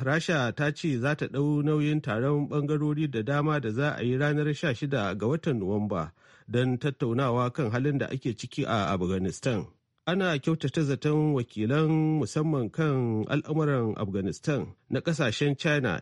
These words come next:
India, Pakistan, Kazakhstan, Iran, Kyrgyzstan, Tajikistan, Turkmenistan da Uzbekistan za su halarci taron, wanda ake ganin sa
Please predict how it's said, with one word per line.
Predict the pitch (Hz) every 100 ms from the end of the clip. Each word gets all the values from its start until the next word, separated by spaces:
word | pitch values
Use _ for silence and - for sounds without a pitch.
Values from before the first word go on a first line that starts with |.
| -
India, | 147 147 113 90 -
Pakistan, | - 101 104 - 160 131 98
Kazakhstan, | 117 104 107 - 151 143 85 113
Iran, | 113 143 107
Kyrgyzstan, | 101 117 110 107 170 151 104
Tajikistan, | 127 113 107 113 107 160 131 110
Turkmenistan | - 127 123 123 107 - 147
da | 123 113
Uzbekistan | 120 120 123 110 - 160 143 117
za | 156
su | -
halarci | 131 107 110 - 165 156
taron, | 156 120 135 120 92 - _ 123
wanda | 151 135
ake | 123 - 131
ganin | 120 147 147
sa | 147 98